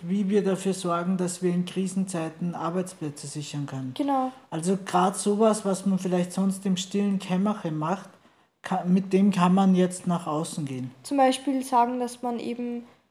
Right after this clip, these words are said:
Speaker 2: monatlich pro Mitarbeiter etwas zur Seite legt, damit man auch durch Krisenzeiten den Mitarbeiter voll behalten kann. So etwas.
Speaker 1: Ja.
Speaker 2: Das machen ja leider nicht viele. Das ist auch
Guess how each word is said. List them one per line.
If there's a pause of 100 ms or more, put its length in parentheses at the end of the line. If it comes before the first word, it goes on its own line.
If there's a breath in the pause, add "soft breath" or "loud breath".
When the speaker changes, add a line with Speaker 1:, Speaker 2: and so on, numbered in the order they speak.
(120)
Speaker 2:
monatlich
pro
Mitarbeiter
etwas
zur
Seite
legt,
damit
man
auch
durch
Krisenzeiten
den
Mitarbeiter
voll
behalten
kann. (180)
So
etwas. (100)
Speaker 1:
Ja. (880)
Speaker 2:
Das
machen
ja
leider
nicht
viele. (340)
Das
ist
auch